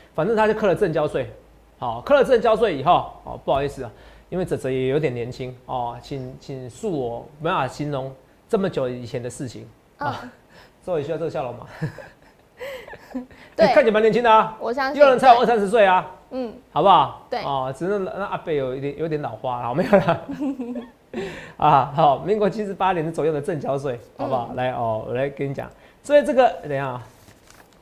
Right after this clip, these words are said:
Speaker 1: 我查一下，马上打字。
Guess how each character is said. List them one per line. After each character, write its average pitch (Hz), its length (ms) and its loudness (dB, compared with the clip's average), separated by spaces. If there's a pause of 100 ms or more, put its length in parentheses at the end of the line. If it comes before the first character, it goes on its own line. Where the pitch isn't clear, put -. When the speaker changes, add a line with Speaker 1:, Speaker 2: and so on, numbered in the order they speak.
(1200)
Speaker 1:
我 120 120 -6
查 123 200 -4
一 120 40 -4
下， 123 160 -4 (1900)
马 120 140 -10
上 143 180 -4
打 - 160 -12
字。 - 160 -16